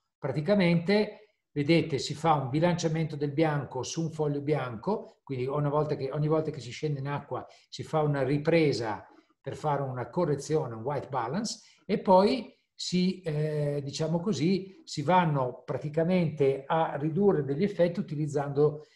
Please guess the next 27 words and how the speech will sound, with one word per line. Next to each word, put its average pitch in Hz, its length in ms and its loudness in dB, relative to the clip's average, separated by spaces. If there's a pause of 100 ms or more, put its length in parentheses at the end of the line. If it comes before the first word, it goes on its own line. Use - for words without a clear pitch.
(180)
comunque 185 540 2
dei 156 160 2
filtri. 127 440 -2
Se - 140 -8
uso 170 260 2
un 156 100 0
filtro 156 680 0
rosso 156 640 -2 (180)
senza 170 640 0
o 147 80 0
con 151 180 -2
il 139 120 -4
filtro, 165 320 -2
vedete 135 600 0 (260)
la 131 220 0
qualità 160 440 2
dell'immagine, 147 800 0
e - 40 -8
qui 156 140 0
sto 147 160 -2
parlando 143 340 -2
di 123 140 -4
GoPro, 131 460 0
quindi 127 180 -8
stiamo 120 240 -10
parlando 135 380 -4
di 127 320 -4